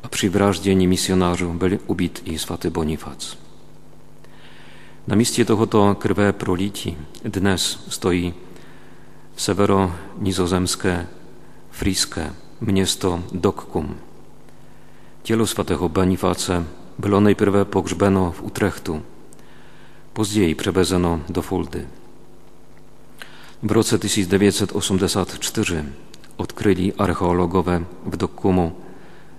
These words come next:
zaklady starego chramu a studanki z ósmego stuleci, która służyła swatemu Bonifacowi jako krzestni woda. Na przymluwu swatego Boniface zwierzmy církew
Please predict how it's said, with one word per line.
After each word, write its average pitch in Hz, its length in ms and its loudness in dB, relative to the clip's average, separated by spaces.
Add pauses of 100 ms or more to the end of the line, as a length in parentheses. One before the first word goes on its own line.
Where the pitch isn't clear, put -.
(120)
zaklady 98 460 2
starego 101 420 2
chramu 101 520 4 (120)
a 92 60 -8
studanki 87 600 0
z - 100 -2
ósmego 87 380 -2
stuleci, 85 580 0 (960)
która 110 220 2
służyła 104 480 0
swatemu 104 440 2
Bonifacowi 92 800 2 (580)
jako 92 200 -6
krzestni - 440 -4
woda. 76 300 -4 (2250)
Na 95 80 -4
przymluwu 110 440 2
swatego 101 380 0
Boniface 98 680 0 (1200)
zwierzmy 95 600 2 (400)
církew 90 560 0